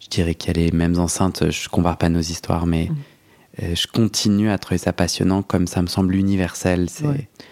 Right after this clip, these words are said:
Speaker 2: Non, mais, mais les histoires, elles se ressemblent un peu, mais, euh,
Speaker 1: Bah, on
Speaker 2: avec
Speaker 1: pourrait
Speaker 2: quelques
Speaker 1: se dire,
Speaker 2: divergences.
Speaker 1: pas la même religion,
Speaker 2: Ouais.
Speaker 1: pas la même culture, pas le même endroit du monde, on pourrait se dire que,
Speaker 2: Mm.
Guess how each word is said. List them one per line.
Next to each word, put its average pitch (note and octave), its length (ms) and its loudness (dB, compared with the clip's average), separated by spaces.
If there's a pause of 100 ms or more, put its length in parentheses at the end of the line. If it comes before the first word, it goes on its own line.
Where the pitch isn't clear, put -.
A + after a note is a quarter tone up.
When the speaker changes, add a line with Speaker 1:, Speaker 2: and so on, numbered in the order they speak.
Speaker 2:
Non, F3+ 60 4
mais, D#3+ 240 2
mais B2+ 440 0
les C#3 200 0
histoires, D3 320 0
elles B2+ 120 0
se - 80 -8
ressemblent C#3 320 0
un B2+ 100 0
peu, D3 380 0
mais, A#2 320 -2
euh, A#2 40 -4 (460)
Speaker 1:
Bah, C3 120 2
on C3+ 40 2
Speaker 2:
avec B2+ 100 0
Speaker 1:
pourrait C3 200 2
Speaker 2:
quelques A#2 200 -2
Speaker 1:
se C3 40 -6
dire, C#3 140 -2
Speaker 2:
divergences. D3+ 240 -2
Speaker 1:
pas A2+ 100 2
la G#2 80 2
même G2+ 160 2
religion, G2+ 560 0
Speaker 2:
Ouais. B2 60 0
Speaker 1:
pas B2 80 -2
la G2 60 0
même F#2+ 180 0
culture, - 420 -4
pas G2+ 120 0
le F2+ 80 2
même F2+ 200 2
endroit F2 240 0
du F2 140 0
monde, G2+ 240 2
on F#2 80 0
pourrait E2+ 260 -4
se F2 200 -4
dire F2+ 320 0
que, F2 240 0
Speaker 2:
Mm. F#2 40 -2